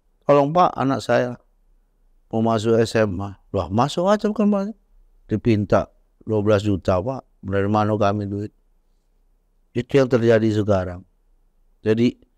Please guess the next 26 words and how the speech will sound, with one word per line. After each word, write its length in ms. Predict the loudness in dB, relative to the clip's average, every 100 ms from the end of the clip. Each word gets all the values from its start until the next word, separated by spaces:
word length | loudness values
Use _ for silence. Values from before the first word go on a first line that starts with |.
| _ _ _ _
S 240 | -6 0 0
M 200 | 0 0
A, 320 | 2 2 0
S 120 | -4 -2
M 200 | -2 0
K, 240 | 2 2
mungkin 400 | 2 -4 -2 -2
S 160 | -2 -2
M 80 | -2
P 160 | -2
juga 400 | -2 0 0 0 _
diperjualbelikan 1200 | -6 -2 -2 0 2 2 2 0 0 2 0 0
sudah. 360 | -4 -6 -8 -10 _ _ _ _ _ _
Nah, 60 | -4
ini 160 | -2 0
yang 80 | 0
harus 240 | 0 0
kita 240 | -4 -2
rubah, 480 | 0 0 -2 -4 -6 -12 _ _ _
ya 60 | -8
kan? 140 | -8 -8 _ _ _ _ _ _ _
Saya 720 | -2 2 4 4 4 4 2 -6 _ _ _ _ _ _ _ _ _ _ _ -4
dalam 400 | 2 4 4 2
seratus 480 | 2 2 2 -2 0
hari 540 | 2 2 0 -2 -6
ya 160 | -10